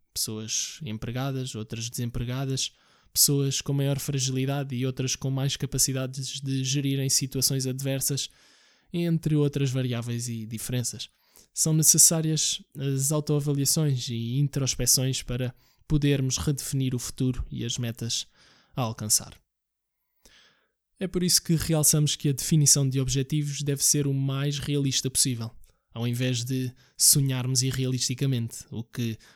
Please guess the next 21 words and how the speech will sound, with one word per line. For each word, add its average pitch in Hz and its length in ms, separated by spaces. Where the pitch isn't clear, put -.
pode, 127 300
no 117 200
final, 123 460
produzir 127 480
frustração, 127 680
desgaste, 123 720
desesperança 127 960
e 151 160
ansiedade, 147 580
quando, 120 220
na 127 180
maioria 135 460
das 123 180
vezes, 131 480
esses 131 300
objetivos 123 720
ou 147 160
sonhos 131 560
não 127 140
são 123 200
alcançados, 123 720